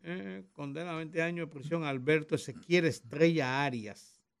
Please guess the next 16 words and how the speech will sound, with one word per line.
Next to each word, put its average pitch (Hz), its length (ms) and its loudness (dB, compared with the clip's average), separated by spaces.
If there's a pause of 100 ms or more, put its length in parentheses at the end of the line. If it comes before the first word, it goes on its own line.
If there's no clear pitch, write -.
(1200)
que 127 100 -4
fue 143 220 0
quien 147 180 0
buscó 139 260 0
el 143 80 4
vehículo 131 460 -2
para 127 220 -4
el 107 60 -10
robo. 104 340 -2
Magali 127 420 -4
Sánchez, 156 640 -6 (600)
eh, 113 500 -4
¿quién 135 220 -10
otra 139 280 -12
persona 135 460 -14
aquí? 165 420 -16